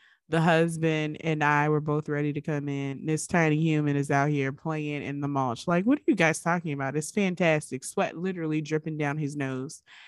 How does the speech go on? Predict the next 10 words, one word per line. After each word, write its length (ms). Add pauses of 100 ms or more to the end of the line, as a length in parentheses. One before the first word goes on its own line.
(440)
He 340 (160)
gave 460 (100)
zero 600
Fs. 580 (520)
He 60
said, 180
"I'm 180
outside, 400
I'm 100
good." 280